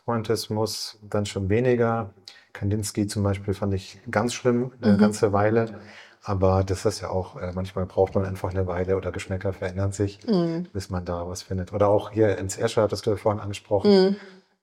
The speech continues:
Speaker 1: Den hatte ich dann eher über die Schulzeit kennengelernt, aber war wie so viele auch davon, äh, fasziniert. Und vielleicht hat das mit den Treppen auch auf jeden Fall da so seine Spuren, äh, her.
Speaker 2: Mhm.
Speaker 1: Ja, genau. Aber was wir auch hier gesehen hatten,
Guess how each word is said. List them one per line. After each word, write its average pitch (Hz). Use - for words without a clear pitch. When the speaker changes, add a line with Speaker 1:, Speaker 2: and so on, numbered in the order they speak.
Speaker 1:
Den 95
hatte 95
ich 92
dann 98
eher 90
über 90
die 87
Schulzeit 127
kennengelernt, 101
aber 90
war 87
wie 92
so 90
viele 98
auch 85
davon, 101
äh, 95
fasziniert. 101
Und 101
vielleicht 95
hat -
das 98
mit 104
den 92
Treppen 101
auch 92
auf 95
jeden 95
Fall 95
da 95
so 98
seine 92
Spuren, 95
äh, 87
her. 95
Speaker 2:
Mhm. 180
Speaker 1:
Ja, 185
genau. 95
Aber 104
was 110
wir 110
auch 107
hier 123
gesehen 123
hatten, 117